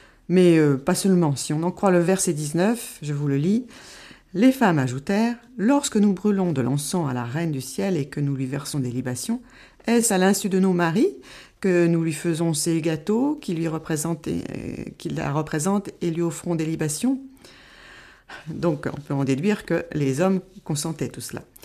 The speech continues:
C'est comme si le peuple avait besoin de vénérer un aspect féminin de Dieu, parce que cela rassure, parce que, bon, le, le s-, féminin semble plus près de la vie quotidienne.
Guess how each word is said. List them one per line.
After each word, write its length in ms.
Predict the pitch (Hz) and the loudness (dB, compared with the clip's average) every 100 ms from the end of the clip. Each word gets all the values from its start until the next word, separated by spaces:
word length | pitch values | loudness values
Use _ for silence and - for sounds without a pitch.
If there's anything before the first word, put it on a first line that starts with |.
| - - _ | -20 -20 _
C'est 140 | - 160 | -4 2
comme 180 | 160 | 2
si 220 | 156 - 202 | 2 2 2
le 100 | 156 | 2
peuple 340 | 202 202 170 | 2 2 2
avait 160 | 147 151 | 2 2
besoin 340 | 160 175 208 | 2 0 0
de 80 | 147 | 0
vénérer 460 | 139 185 170 208 233 | 0 2 2 2 2
un 100 | 185 | 2
aspect 540 | 175 - 202 190 175 | 0 0 2 2 2
féminin 480 | - 208 214 180 185 | 2 4 6 4 0
de 100 | 160 | -4
Dieu, 300 | 147 160 170 _ - | -4 -6 -8 _ -10
parce 220 | 147 - | -10 -8
que 100 | 147 | -8
cela 260 | 147 156 | -6 -6
rassure, 480 | 151 185 - 156 170 | -4 -4 -4 -4 -6
parce 260 | 170 123 - | -8 -10 -8
que, 260 | 135 131 120 | -6 -6 -8
bon, 220 | 131 139 | -6 -8
le, 80 | - - - - - - - | -8 -14 -20 -20 -20 -20 -10
le 40 | 147 | -8
s-, 340 | - - - | -6 -8 -8
féminin 340 | - 160 170 175 | -4 0 2 0
semble 260 | 175 165 | 0 -4
plus 160 | 156 180 | -6 -8
près 180 | - 165 | -4 -2
de 40 | |
la 80 | 156 | -4
vie 140 | 147 | -6
quotidienne. 460 | 165 - - 139 | -8 -10 -8 -6